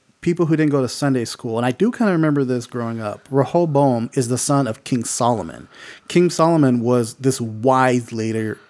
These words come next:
in Israel who unified, uh, powerful, powerful people under his reign. And the, if you guys, if the names aren't connecting, he's the one that had this, the story in the Bible where there was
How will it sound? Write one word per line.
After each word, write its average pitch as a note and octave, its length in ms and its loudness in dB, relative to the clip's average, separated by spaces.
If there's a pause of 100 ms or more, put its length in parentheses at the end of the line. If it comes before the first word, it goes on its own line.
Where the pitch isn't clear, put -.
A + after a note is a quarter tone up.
in G#2 160 -8 (200)
Israel D#3 540 0 (420)
who C3 240 2
unified, C3+ 920 0
uh, G#2+ 460 -4
powerful, E3 680 2 (140)
powerful E3+ 260 2
people C#3+ 240 0
under A#2+ 160 -4
his G#2 180 -8
reign. G#2+ 380 -6 (720)
And C#3 360 2
the, D3 120 0 (1120)
if C#3+ 160 -2
you E3 60 2
guys, F3+ 280 2
if C3+ 160 -2
the C#3 60 0
names D#3 280 4
aren't C3+ 220 2
connecting, C#3 460 -2 (280)
he's F#3 280 -2
the F3 80 2
one D#3+ 180 2
that D3 80 2
had D3 300 0
this, C3+ 180 -2 (320)
the C3+ 120 -2
story D#3 340 2
in D3+ 60 2
the C3+ 60 2
Bible B2+ 380 2
where A#2 340 -2 (460)
there C3+ 180 4
was B2 280 2